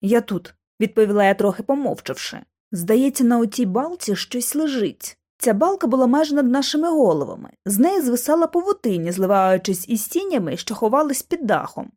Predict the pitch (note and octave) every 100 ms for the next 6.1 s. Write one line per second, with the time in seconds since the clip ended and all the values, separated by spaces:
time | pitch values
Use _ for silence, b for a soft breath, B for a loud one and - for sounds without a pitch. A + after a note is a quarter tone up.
0 | _ - G#3+ A3 C4 - B3 C#4+ A4 -
1 | - F3+ G3 F3 C#4+ E4+ B3 C4 D4 F4
2 | A#3 F3+ C3 - - _ - A#3 A#3+ -
3 | F4+ D#4+ D4 C4+ D4 - E4+ F#4+ B3+ F3+
4 | A3+ D4 D4 C4+ A3+ G#3 G#3 G3 C#4+ -
5 | B3 G#3 F#3 G#3+ B3 B3 D#4 B3+ F2 G#3